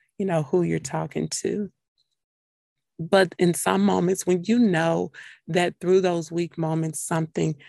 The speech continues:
has strengthened you, man, you, you'll be free to share that, because you know what? I want you to know that you can get through this too. And then, you know what? We have to give feedback. Now,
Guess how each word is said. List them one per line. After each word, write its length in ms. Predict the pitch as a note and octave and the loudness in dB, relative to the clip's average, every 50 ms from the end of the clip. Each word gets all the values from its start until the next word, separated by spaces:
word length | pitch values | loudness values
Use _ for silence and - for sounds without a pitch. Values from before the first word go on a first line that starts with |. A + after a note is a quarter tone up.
| - _ | -16 _
has 200 | - D#3 D3 - | 0 0 0 0
strengthened 600 | - - - E3 E3 D#3+ - F3 E3 E3 E3 D#3 | -2 -4 -2 0 -2 0 -2 -2 0 0 0 0
you, 280 | E3 E3 D#3+ E3+ E3 - - - _ _ _ _ - | 0 0 0 -2 -2 -4 -12 -20 _ _ _ _ -8
man, 340 | F3 G#3 A3+ A#3 A3 F#3+ F#3 | -2 0 2 2 2 0 0
you, 240 | G3+ B3+ C#4+ - - | 0 -2 -2 -2 -2
you'll 200 | A3 A#3 D#4 F4+ | -2 -2 -2 0
be 180 | A4 G#4+ D#4 D#4 | 0 0 -2 -2
free 260 | - - - C4 B3+ | -4 -4 -2 -2 -2
to 140 | - - B3+ | -2 -4 -4
share 440 | A3 - - - A#3 A3+ B3+ D#4 D#4 | -2 -2 -2 -2 -2 -2 -2 -2 -2
that, 260 | A#3 F#3+ F3 - D#3+ | -2 -2 -2 -2 -2
because 340 | F3 F3 - G#3+ G#3+ - - | -4 -6 -2 -4 -4 -2 2
you 120 | C4 C#4 C#4+ | 2 2 2
know 120 | C#4+ C#4+ | 2 2
what? 180 | C#4 C#4 - _ _ - | 2 0 0 _ _ -10
I 160 | F#3+ A3 C4+ | -6 -4 -4
want 440 | D#4+ D#4+ C4 A3+ G3+ F#3 - - - | -2 0 0 0 0 -2 -4 -6 -6
you 280 | G3 G3+ A3 G#3+ F3+ - - - | -2 -2 0 -2 -2 -4 -6 -6
to 120 | - G3+ | -2 2
know 240 | G#3 G#3 G#3 G3+ G3+ | 2 4 4 4 2
that 280 | G#3 G#3 - - - A3+ | 2 0 -2 -2 -2 -2
you 100 | A#3+ B3+ | -2 0
can 180 | - C#4 B3+ | 0 0 0
get 260 | G#3+ - F3+ G3+ G#3 - | 0 0 -2 -4 -4 -4
through 180 | G3 G3+ G#3 | -4 -4 -2
this 280 | F#3 G#3+ G#3 G#3 - - | -2 -2 -4 -4 -6 -8
too. 440 | - - A3 - - - D#3+ F#3+ _ _ _ _ _ - - - | -2 -2 -2 -2 -2 -6 -8 -10 _ _ _ _ _ -16 -2 2
And 140 | G3 G3+ G3+ | 2 6 6
then, 180 | A#3 B3 B3+ B3 | 8 8 8 6
you 80 | B3+ B3 | 6 6
know 140 | B3 A#3+ A3+ | 4 4 2
what? 300 | A3 A3+ A3+ A3+ - F#3 | 2 2 2 2 2 2
We 120 | G3+ F#3 | 0 0
have 260 | - G3+ G3+ F#3+ - - | 0 -2 -4 -4 -4 -4
to 100 | F3+ D#3+ | -6 -6
give 520 | D#3+ _ - F3+ F3+ F3+ F3+ F3+ F3 - _ _ _ - | -6 _ 0 2 4 4 4 2 0 -4 _ _ _ 0
feedback. 640 | D#3+ D#3 D3+ D3 - G#3+ - - - - - - _ _ - _ _ _ _ _ _ _ _ _ - | 0 2 2 0 -2 -4 -4 -4 -4 -4 -6 -6 _ _ -20 _ _ _ _ _ _ _ _ _ -4
Now, 640 | D#3+ D#3+ E3 E3 D#3+ D#3+ D#3+ D#3+ D#3 D#3 D#3+ D#3 | -2 0 2 2 2 0 0 0 -2 -2 -2 -6